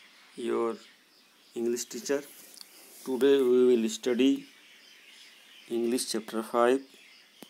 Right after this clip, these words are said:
a poem, Where Do All the Teachers Go? Okay. So, students, here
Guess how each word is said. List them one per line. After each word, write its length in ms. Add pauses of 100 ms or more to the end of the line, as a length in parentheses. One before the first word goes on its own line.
(220)
a 60
poem, 520 (260)
Where 300
Do 380 (140)
All 280
the 120
Teachers 720 (760)
Go? 260 (840)
Okay. 240 (800)
So, 320
students, 760 (580)
here 240